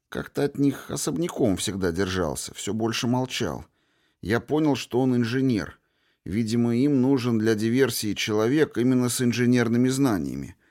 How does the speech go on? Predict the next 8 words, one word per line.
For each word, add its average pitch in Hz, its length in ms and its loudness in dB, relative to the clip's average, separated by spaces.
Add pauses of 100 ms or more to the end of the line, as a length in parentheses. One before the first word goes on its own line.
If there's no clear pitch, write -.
(280)
Может, 135 400 0
его 135 320 4
вообще 139 420 2
заставили 104 640 2
сюда 110 380 0
против 120 440 -2
воли 90 460 0
идти». - 400 -6